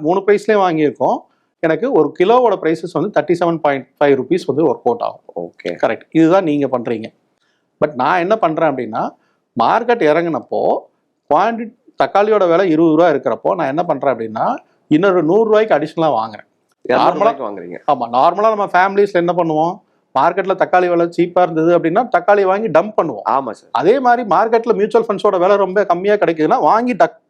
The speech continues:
Speaker 1: டம்ப் பண்ணி வச்சிடணும்.
Speaker 2: ஆ, ஓகே.
Speaker 1: அப்ப என்ன ஆகும் அப்படின்னா, என்னோட ஆவரேஜ்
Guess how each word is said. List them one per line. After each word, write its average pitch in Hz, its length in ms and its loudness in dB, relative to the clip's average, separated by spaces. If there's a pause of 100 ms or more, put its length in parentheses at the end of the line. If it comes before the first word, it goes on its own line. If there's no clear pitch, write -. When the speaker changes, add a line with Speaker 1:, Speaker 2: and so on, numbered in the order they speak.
(160)
Speaker 1:
டம்ப் 202 280 0
பண்ணி 220 160 0
வச்சிடணும். 135 440 -4 (100)
Speaker 2:
ஆ, 95 180 -4
ஓகே. 101 240 -6
Speaker 1:
அப்ப 160 200 0
என்ன 190 260 -2
ஆகும் 247 200 2
அப்படின்னா, 139 380 -2 (180)
என்னோட 165 220 0 (140)
ஆவரேஜ் 240 440 2